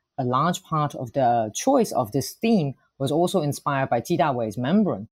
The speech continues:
a fascinating sci-fi work, uh, published in the nineteen nineties. The novel imagines today's world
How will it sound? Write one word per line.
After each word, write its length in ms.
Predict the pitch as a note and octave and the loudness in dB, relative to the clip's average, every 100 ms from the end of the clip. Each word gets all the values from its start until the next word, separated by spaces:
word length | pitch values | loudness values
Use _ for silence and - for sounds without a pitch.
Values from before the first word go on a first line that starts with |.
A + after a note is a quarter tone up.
| _ _ _ | _ _ _
a 60 | - | -10
fascinating 640 | - F3 G#3+ G#3+ G3+ G3 | 0 2 2 0 0 0
sci-fi 380 | F#3+ E3+ D3+ D3 | 0 0 2 2
work, 360 | C3+ B2 A2+ A2+ - | 2 2 0 -4 -4
uh, 160 | B2 A2+ | -2 0
published 360 | C#3+ D3 C3+ | 2 2 0
in 120 | C3+ | -4
the 60 | A#2+ | -4
nineteen 340 | B2+ D3 D3 | -2 -2 -2
nineties. 440 | C3+ A#2+ - - - _ _ _ _ _ | -4 -4 -6 -14 -20 _ _ _ _ _
The 80 | D3+ | 2
novel 240 | F3 A#3+ | 4 4
imagines 520 | G#3 E3 D3+ C#3+ C#3+ - | 2 2 2 2 0 -2
today's 520 | C3 A2 F3 F#3+ E3 | -2 4 6 6 4
world 400 | C#3+ A#2+ A#2+ | 2 2 0